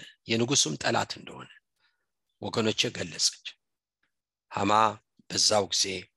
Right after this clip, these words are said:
ወገኖች ሆይ ፊቱን ተሸፍኖ ወዳዘጋጀው መስቀያ ሄደ። ድንጋን የሚፈነቅል ይወድቅበታል፣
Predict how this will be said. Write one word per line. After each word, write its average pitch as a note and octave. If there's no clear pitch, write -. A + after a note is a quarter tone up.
ወገኖች F#2+
ሆይ G#2+
ፊቱን C3+
ተሸፍኖ B2
ወዳዘጋጀው A2+
መስቀያ -
ሄደ። B1+
ድንጋን C3+
የሚፈነቅል A2
ይወድቅበታል፣ -